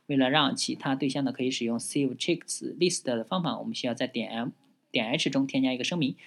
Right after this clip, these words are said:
啊，就是在 Xcode 中切换到 all list view controller 点 H，然后添加一行代码，就是把那个 save checks list 给它复制过来。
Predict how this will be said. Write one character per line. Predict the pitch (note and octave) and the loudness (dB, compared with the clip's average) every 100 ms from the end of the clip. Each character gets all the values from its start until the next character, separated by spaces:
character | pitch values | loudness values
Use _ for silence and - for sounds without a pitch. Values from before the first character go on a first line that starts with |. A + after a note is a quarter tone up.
| - - | -20 -20
啊， | - - | -12 -10
就 | A2+ | -8
是 | A2 | -10
在 | G#2+ A2+ | -6 -6
Xcode | A#2 A#2 - B2 A#2 | -4 -6 -4 -6 -4
中 | B2+ | -4
切 | C3+ C#3 | -4 -4
换 | C#3 C3 | -2 0
到 | A#2+ A#2 - - - | 2 0 0 -8 -2
all | C#3 D3+ D3 - - - | 2 2 0 -4 -4 0
list | F3 - - C3 | 0 0 -2 -2
view | A#2 C3 | 0 -2
controller | C#3 A2+ - | -2 -2 -2
点 | - - - | -2 -6 -4
H， | D3 - | -2 -2
然 | - | -4
后 | A#2+ | -8
添 | - B2 | -4 -2
加 | B2 | -2
一 | |
行 | B2 A#2 | -2 -2
代 | D#3+ | 0
码， | C3 B2 - - - _ _ | 0 -2 -4 -14 -14 _ _
就 | - | -10
是 | A2+ - | -6 -4
把 | G#2+ | -4
那 | G#2+ | -4
个 | A2+ A2 | -4 -4
save | - D3 C3+ A#2+ | 0 4 4 2
checks | A#2+ D3+ C#3 - - - - _ | -2 -2 0 -2 -2 -4 -12 _
list | D#3 C#3 - A2 G#2+ - | 2 2 0 -2 -4 -6
给 | A2+ | -8
它 | A#2+ | -6
复 | - | -4
制 | C3+ | -2
过 | A2 | -2
来。 | - | -6